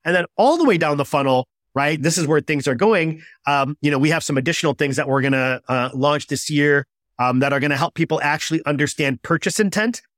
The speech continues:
and actual purchases. So are sports sponsorships leading to an increase in, in, um, relative purchase rate from those who are exposed to sponsorships in sports versus those who are not,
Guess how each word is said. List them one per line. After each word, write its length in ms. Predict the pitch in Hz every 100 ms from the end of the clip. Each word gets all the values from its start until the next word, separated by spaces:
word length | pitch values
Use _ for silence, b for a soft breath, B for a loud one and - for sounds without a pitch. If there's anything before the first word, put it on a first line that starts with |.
| _ -
and 200 | 151 147
actual 380 | 135 147 - 120
purchases. 720 | - 135 120 127 - - - B -
So 340 | 160 135 - 156
are 160 | 190
sports 360 | - - 196 -
sponsorships 720 | 156 165 170 170 151 123 -
leading 580 | 131 147 180 131 113 117 _ -
to 180 | 165 143
an 100 | 139 -
increase 800 | 160 180 165 147 120 117 - - _ -
in, 300 | 143 131 123 143
in, 220 | 127 123
um, 320 | 120 110 113 _ _ 117
relative 640 | 151 170 - 143 131 117 _ _ -
purchase 440 | 175 - 131 -
rate 260 | 107 - - _ _
from 540 | _ - 143 131 127 117
those 260 | 147 143 147
who 100 | 131
are 140 | 127
exposed 580 | 117 - - 131 151 -
to 40 |
sponsorships 580 | 180 190 185 196 - 190
in 80 | 190
sports 400 | - 190 190 - _ _ _ _ _
versus 340 | 117 143 135 117
those 220 | 127 120
who 120 | 120
are 80 | 107
not, 180 | 107